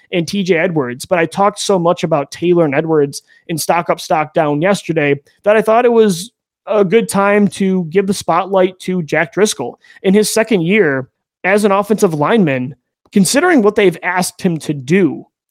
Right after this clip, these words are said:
Jack Driscoll has exceeded expectations as a late fourth round draft pick.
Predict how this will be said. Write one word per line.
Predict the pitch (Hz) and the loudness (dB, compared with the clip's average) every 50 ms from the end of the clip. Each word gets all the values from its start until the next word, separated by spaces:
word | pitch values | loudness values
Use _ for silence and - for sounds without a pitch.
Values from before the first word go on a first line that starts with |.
| _ _ _ _ _ _ | _ _ _ _ _ _
Jack | - - 226 247 247 | -4 -2 -2 -2 -2
Driscoll | - - 175 220 226 - - 170 147 139 | -2 0 0 0 0 0 0 0 0 0
has | 139 151 156 151 | 0 0 0 0
exceeded | 147 - - - - - - 247 262 226 196 175 | 0 -4 -6 -6 -6 -2 0 2 2 2 2 0
expectations | 160 - - - 156 147 - - 160 156 151 139 - 147 139 135 135 | -2 -4 -4 -4 -4 -4 -4 -2 0 0 0 0 -2 -4 -4 -4 -4
as | 147 143 139 | -4 -2 0
a | 151 147 | 0 2
late | 143 139 131 147 156 165 156 - _ _ _ - | 2 2 2 2 0 0 -2 -6 _ _ _ -4
fourth | 156 151 156 156 - - | -2 -2 -2 -2 -4 -4
round | 147 139 135 135 131 127 | -4 -2 -2 -4 -4 -6
draft | 123 127 127 127 131 - - | -8 -8 -8 -8 -10 -10 -14
pick. | - - _ _ _ | -20 -20 _ _ _